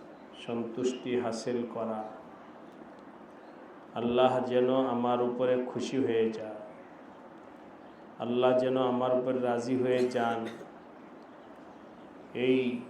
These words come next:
নিয়ামত হাসিল করা একজন পুরুষ মহিলা সবার জন্য অত্যন্ত সৌভাগ্যের ব্যাপার। এবং সবাইকে এই চিন্তা চেতনা দিলে বসানোর দরকার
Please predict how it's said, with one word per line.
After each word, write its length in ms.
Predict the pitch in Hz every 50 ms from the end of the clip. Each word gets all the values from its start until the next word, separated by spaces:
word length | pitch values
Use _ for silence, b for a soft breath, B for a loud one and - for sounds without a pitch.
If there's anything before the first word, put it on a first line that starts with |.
| - - - - - - - - - - - - - - 127
নিয়ামত 580 | 123 123 123 127 127 127 127 131 131 127 120 - - - - - - - - -
হাসিল 520 | 120 120 117 - - 135 131 131 127 127
করা 320 | - 123 120 120 120 120 117
একজন 360 | 117 110 110 113 127 123 120 107 - 123
পুরুষ 360 | 120 117 123 127 123 120 - 117
মহিলা 520 | 117 117 117 117 120 117 120 120 117 113
সবার 640 | - - - 143 143 156 151 151 147 - 123 120 -
জন্য 300 | 127 123 123 120 120 117
অত্যন্ত 580 | 117 113 - - - 127 127 123 120 - 120
সৌভাগ্যের 760 | 117 113 - - 123 127 127 127 123 123 - - 120 117 113 110
ব্যাপার। 680 | 110 110 110 110 107 117 113 113 110 110 110 - - - - - - - - - - - - - - - - - - - - - - - - B B B B B B B B B B - - - 120
এবং 340 | 120 123 135 143 143 143 139
সবাইকে 760 | - - - 131 127 131 143 147 156 156 156 156 - -
এই 520 | 131 127 123 127 131 135 135 135 131 123 120 -
চিন্তা 480 | - - 135 139 135 135 - - 143 135
চেতনা 580 | 131 - - 123 127 - 139 135 135 139 135 131
দিলে 400 | - 131 131 131 131 135 131 127
বসানোর 760 | 120 117 120 117 - - 143 143 151 156 156 147 135 135
দরকার 640 | 123 120 113 113 110 - 110 110 117 127 139 135 -